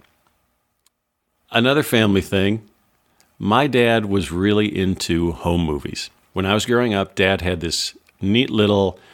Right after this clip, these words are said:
wind-up movie camera. That's right, it had a wind-up motor. You had to wind it up, and when the little spring action motor ran out of energy, the camera would slowly get slower and slower and slower,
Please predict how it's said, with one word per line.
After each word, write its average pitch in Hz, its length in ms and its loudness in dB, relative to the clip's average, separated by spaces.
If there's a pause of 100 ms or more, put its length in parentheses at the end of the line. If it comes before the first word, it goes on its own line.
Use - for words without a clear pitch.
(180)
wind-up 104 580 0
movie 90 260 -4
camera. 80 400 -10 (640)
That's 101 220 -2
right, 92 120 2
it 82 120 -4
had 85 120 -4
a 85 60 -2
wind-up 117 520 -2
motor. 92 420 -2 (340)
You 95 140 -2
had 101 140 0
to 101 60 -2
wind 98 300 0
it 147 80 -2
up, 123 280 -2 (380)
and 95 800 -2
when 95 360 -4
the 92 260 -4
little 107 240 -2
spring 117 480 -2
action 110 400 0
motor 101 340 2
ran 101 300 0
out 131 160 2
of 127 240 -8
energy, 90 600 0 (340)
the 104 100 0
camera 104 360 2
would 98 140 2
slowly 101 540 2
get 101 160 2
slower 90 640 0
and 87 140 -4
slower 76 440 -4
and 76 140 -6
slower, 73 420 -2